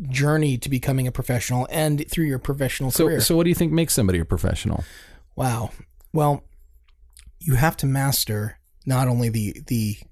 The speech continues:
Speaker 1: craft of your job, which might be to deliver the, the expected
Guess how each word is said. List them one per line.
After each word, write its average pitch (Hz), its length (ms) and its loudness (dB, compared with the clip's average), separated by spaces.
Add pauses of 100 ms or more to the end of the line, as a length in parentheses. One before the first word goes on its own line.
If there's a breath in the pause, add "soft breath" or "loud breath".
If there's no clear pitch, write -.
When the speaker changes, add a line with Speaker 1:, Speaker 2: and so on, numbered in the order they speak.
(100)
Speaker 1:
craft 143 580 2 (140)
of 135 200 0
your 120 220 2
job, 104 580 -2 (220 loud breath)
which 131 220 -2
might 127 180 0
be 104 220 -4
to 95 400 -2
deliver 117 420 -4
the, 98 320 -8 (160)
the 92 280 -8 (200)
expected - 1040 -2